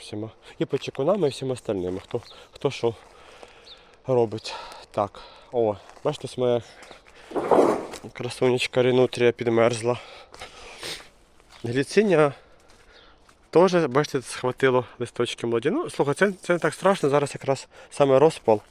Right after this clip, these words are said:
то воно <coughs> відросте. От, звісно, Ренутрія, бідна, з мене срачі, бо це ще не оброблена територія. Бачите, підхватила бі-, бідолашку.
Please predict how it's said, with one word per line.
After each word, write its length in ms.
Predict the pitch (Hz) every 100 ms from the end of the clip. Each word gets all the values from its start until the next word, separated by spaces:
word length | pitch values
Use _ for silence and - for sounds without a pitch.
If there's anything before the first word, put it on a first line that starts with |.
| - - -
то 120 | -
воно 160 | 127 123 _ _
<coughs> 160 | - 202
відросте. 400 | 160 139 - 113
От, 140 | 123 -
звісно, 340 | 151 - 143 - - -
Ренутрія, 580 | 139 160 214 151 143 143 - - - - - - - - - - -
бідна, 360 | 127 143 135 131 - - - - - - - - - - -
з 40 | -
мене 180 | 131 127
срачі, 400 | - 135 247 285
бо 280 | 131 127 - - - -
це 80 |
ще 140 | - 135
не 100 | 127
оброблена 340 | 123 135 131
територія. 500 | 131 120 92 92 98 110 _ - - - - - - - - -
Бачите, 260 | 151 160 135
підхватила 640 | 147 - 143 - 117 107
бі-, 140 | 104
бідолашку. 680 | 107 113 113 104 98 - 117